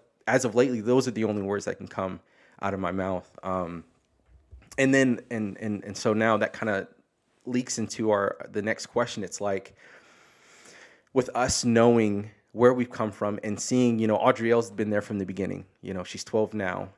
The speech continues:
and we've seen her, you know, me and you being at ihop that one time in Wyoming and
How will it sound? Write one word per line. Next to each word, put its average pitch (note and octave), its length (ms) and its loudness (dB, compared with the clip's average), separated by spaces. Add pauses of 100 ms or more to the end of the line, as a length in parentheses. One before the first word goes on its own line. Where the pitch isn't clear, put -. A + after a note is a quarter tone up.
and F#2+ 80 -10
we've G2+ 180 -8
seen A2 260 -2
her, G2 440 -2
you G2 120 -8
know, F#2 200 -6 (200)
me G#2+ 180 -2
and G#2+ 80 -2
you G#2+ 80 -2
being G#2 260 -2
at - 120 -6
ihop G2 480 -6
that - 160 -8
one G#2+ 140 -6
time G#2 440 -4
in G#2 140 -4
Wyoming G#2 680 0
and G2+ 340 -6